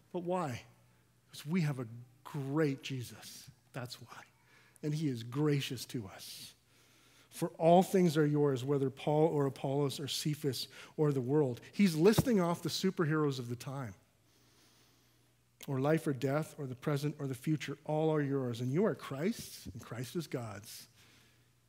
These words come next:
If God has Christ secure, that means you're secure. It means you have all the grace you need to make it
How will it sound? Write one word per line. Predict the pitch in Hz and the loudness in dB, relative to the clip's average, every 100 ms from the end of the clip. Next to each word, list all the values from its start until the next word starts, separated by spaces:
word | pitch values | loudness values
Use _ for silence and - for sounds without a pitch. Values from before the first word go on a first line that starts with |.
| _ _ _ _ _ | _ _ _ _ _
If | - | -10
God | 147 147 | -4 -2
has | 170 147 | -2 -4
Christ | - 160 160 - | -4 -2 -2 -4
secure, | 147 - 131 131 | -10 -8 -6 -6
that | 135 | -6
means | 139 139 127 | -4 -4 -4
you're | 123 131 | -6 -6
secure. | - 127 - 120 - - _ _ _ _ _ _ _ _ _ _ _ _ _ - | -8 -12 -12 -14 -16 -20 _ _ _ _ _ _ _ _ _ _ _ _ _ -6
It | |
means | 143 135 | -4 0
you | 147 | -2
have | 120 135 131 | -2 -4 -6
all | - 151 175 185 190 | -6 -4 0 0 0
the | |
grace | 175 175 175 - | 0 2 2 0
you | 175 165 | -2 0
need | 135 123 117 | 0 -2 -4
to | 143 | -4
make | 127 127 | -4 -6
it | 127 | -8